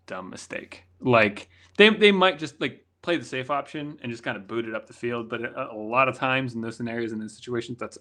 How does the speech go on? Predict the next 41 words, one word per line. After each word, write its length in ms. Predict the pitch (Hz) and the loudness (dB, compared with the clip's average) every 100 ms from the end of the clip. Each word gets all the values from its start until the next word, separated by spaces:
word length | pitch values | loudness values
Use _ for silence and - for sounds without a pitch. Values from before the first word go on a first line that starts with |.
| - | -6
absolutely 380 | 117 110 110 107 | -4 -4 -6 -8
fine 220 | 104 101 | -6 -8
to 60 | 95 | -8
do 200 | 95 92 | -10 -6
that. 240 | 95 92 | -4 -4
Just 200 | - 104 - _ _ - | -8 -18 -20 _ _ -12
clear 220 | - 107 | -6 -4
the 80 | 95 | -4
ball 300 | 92 92 92 | -4 -2 -4
and, 140 | 95 | -8
and 200 | 101 92 | -12 -12
reset. 440 | 90 90 92 92 - - - - _ - | -12 -10 -6 -8 -10 -20 -20 -20 _ -10
Um, 540 | 101 98 95 90 - _ _ _ - | -6 -4 -6 -8 -14 _ _ _ 4
but 100 | 160 | 8
yeah, 180 | 180 120 | 8 8
no, 160 | 135 | 6
I 120 | 113 | 4
mean, 140 | 120 123 | 4 4
I, 200 | 131 127 | 4 4
I, 40 | |
to 360 | 123 - 135 - | 0 -2 -10 -2
be 120 | 131 | 0
honest, 200 | 117 - 127 | 0 -2 -6
I 60 | |
don't 160 | 113 - | -6 -8
particularly 480 | - - - 101 98 | -16 -18 -14 -14 -14
remember 440 | 98 95 95 92 _ _ _ - | -16 -16 -14 -16 _ _ _ -16
how 220 | - 98 | -8 -8
Sims 400 | - 92 92 - - | -6 -10 -10 -14 -14
played, 360 | - 92 87 - - | -6 -6 -6 -12 -10
um, 320 | 101 95 98 | -6 -6 -6
when 80 | 92 | -8
he 80 | 92 | -8
came 220 | 92 90 | -10 -10
on 160 | 92 | -10
at, 140 | 92 - | -10 -8
at, 420 | - - 101 101 _ | -8 -6 -6 -8 _
at 160 | - - | -18 -14
seventy, 380 | - 95 95 92 | -12 -10 -12 -14
but, 280 | 92 92 - _ _ _ _ _ - | -12 -14 -14 _ _ _ _ _ -12
um, 440 | 104 85 - 135 | -10 -10 -12 -14